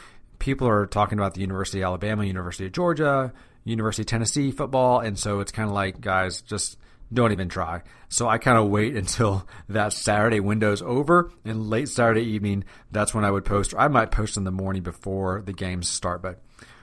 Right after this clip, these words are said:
you know, it's a, when football season starts here in the Southeast U S, it's just kinda game over on social media, so I kinda stay away from that.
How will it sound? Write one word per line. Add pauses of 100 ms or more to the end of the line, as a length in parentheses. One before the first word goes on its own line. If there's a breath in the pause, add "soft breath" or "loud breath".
(240 loud breath)
you
know,
it's
a, (640 soft breath)
when
football
season
starts
here
in
the
Southeast
U
S,
it's
just
kinda
game
over
on
social
media,
so
I
kinda
stay
away
from
that.